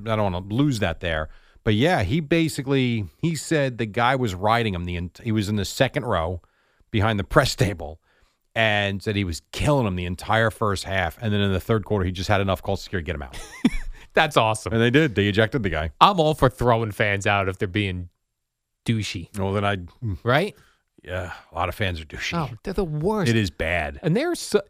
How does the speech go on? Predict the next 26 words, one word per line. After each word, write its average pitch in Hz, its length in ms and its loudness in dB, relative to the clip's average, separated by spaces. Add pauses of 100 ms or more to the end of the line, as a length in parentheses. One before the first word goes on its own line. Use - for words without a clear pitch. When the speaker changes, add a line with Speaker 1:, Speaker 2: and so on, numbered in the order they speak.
(400)
Speaker 2:
they 185 240 0
are 285 100 -2
so 196 340 2
ballsy 110 680 0
to - 140 0
N 117 160 0
B 98 160 2
A 110 140 0
players 120 520 0 (100)
and 101 240 0
to 90 260 -2 (680)
N 113 160 4
F 113 160 -2
L 113 160 4
players. 135 220 0
Speaker 1:
Yeah. 135 120 4
Speaker 2:
Like, 139 100 -8
the 143 80 6
biggest 170 680 0
guys, 131 600 0 (600)
the 120 140 2
biggest 175 440 2
athletes 139 480 2
around. 98 600 0
Speaker 1:
Mm-hmm. 117 260 -2
Speaker 2:
And 156 200 -2